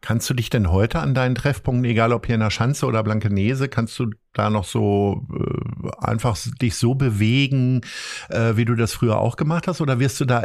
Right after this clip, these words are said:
auch immer mal wieder so rausgerissen, weil jemand sagt, ich hätte gern ein Selfie für meine Mutter oder so? Es ist ja,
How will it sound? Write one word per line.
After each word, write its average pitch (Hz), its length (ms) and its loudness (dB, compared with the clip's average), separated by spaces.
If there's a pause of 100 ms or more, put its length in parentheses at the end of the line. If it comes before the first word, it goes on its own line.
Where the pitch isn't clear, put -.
auch 110 160 0
immer 123 260 2
mal 110 220 0
wieder 110 160 2
so 104 100 2
rausgerissen, 110 720 0
weil 104 120 2
jemand 104 260 0
sagt, 101 260 0
ich 101 120 -2
hätte 107 120 -2
gern 95 360 0
ein 95 220 0
Selfie 101 600 0
für - 180 -4
meine 95 540 0
Mutter 101 580 0
oder 95 220 0
so? 98 160 0
Es 98 120 -2
ist 139 160 -4
ja, 120 200 2